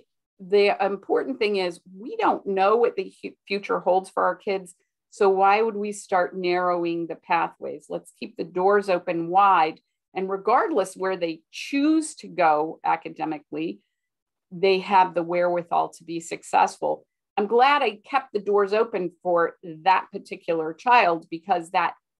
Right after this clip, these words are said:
non-mathematical artsy kid is a research biologist today.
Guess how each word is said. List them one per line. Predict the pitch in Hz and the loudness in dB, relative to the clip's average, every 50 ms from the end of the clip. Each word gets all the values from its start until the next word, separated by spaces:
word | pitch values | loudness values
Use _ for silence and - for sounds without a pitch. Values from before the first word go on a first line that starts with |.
| _ - | _ -12
non-mathematical | 185 185 180 196 196 208 220 226 233 226 208 196 190 190 190 - 196 196 190 190 190 185 - - 180 175 - - _ _ - | -8 -4 0 2 2 4 2 2 0 0 0 2 0 0 -2 -2 -4 -2 0 0 -2 -2 -4 -4 -4 -4 -4 -4 _ _ -2
artsy | 208 208 214 214 - - - 196 180 170 _ | -2 -2 -2 -4 -10 -16 -16 -16 -16 -18 _
kid | _ - 311 262 196 165 165 156 170 165 180 _ _ _ _ _ _ _ _ - | _ 0 2 2 2 2 0 -4 -8 -12 -20 _ _ _ _ _ _ _ _ -6
is | 202 180 | -6 -4
a | 190 185 | -4 -6
research | 175 185 196 208 202 - - 175 165 - - | -4 -4 -4 -4 -4 -4 -4 -6 -6 -6 -4
biologist | 165 160 170 175 196 208 196 180 156 151 151 139 - - - _ _ | -2 0 2 4 4 4 2 0 -4 -6 -10 -12 -12 -14 -20 _ _
today. | - - 151 139 131 131 - 160 160 | -12 -8 -6 -6 -6 -6 -8 -10 -16